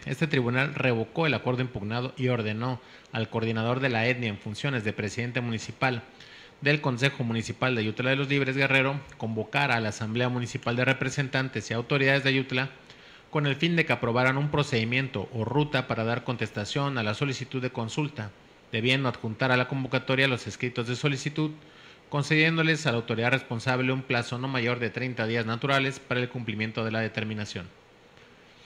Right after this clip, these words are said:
Asimismo, se vinculó al Instituto Electoral y de Participación Ciudadana del Estado de Guerrero para que en el ámbito de sus atribuciones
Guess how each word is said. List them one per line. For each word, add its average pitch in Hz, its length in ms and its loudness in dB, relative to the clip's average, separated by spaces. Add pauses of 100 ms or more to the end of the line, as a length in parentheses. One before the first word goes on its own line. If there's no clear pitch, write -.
(360)
Asimismo, 147 640 2
se - 160 2
vinculó 143 560 2
al 127 140 -2
Instituto 151 380 0
Electoral 127 400 2
y 127 40 2
de 120 60 0
Participación 107 520 -6
Ciudadana 120 300 0
del 110 100 -2
Estado 117 220 -4
de 127 100 2
Guerrero 131 380 4 (200)
para 110 200 -2
que 107 60 -8
en 104 80 -6
el 107 100 -2
ámbito 123 320 0
de 110 100 -2
sus 110 220 -10
atribuciones 107 720 -4